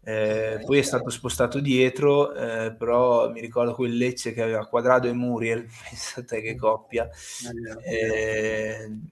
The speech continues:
Speaker 1: che giocava lì, giocava là davanti Quadrado, ne-, esterno alto.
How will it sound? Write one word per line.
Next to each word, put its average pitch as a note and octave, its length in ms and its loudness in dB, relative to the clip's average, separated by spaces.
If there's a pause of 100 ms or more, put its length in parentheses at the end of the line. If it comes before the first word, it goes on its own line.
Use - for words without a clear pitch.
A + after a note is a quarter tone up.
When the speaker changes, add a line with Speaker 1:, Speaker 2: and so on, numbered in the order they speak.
(340)
Speaker 1:
che - 140 -8
giocava A#2+ 360 4
lì, A#2+ 200 2
giocava A#2 300 4
là A#2 100 6
davanti A#2 400 4
Quadrado, A2+ 480 2
ne-, A2+ 340 -4
esterno A#2 500 0
alto. A#2 440 2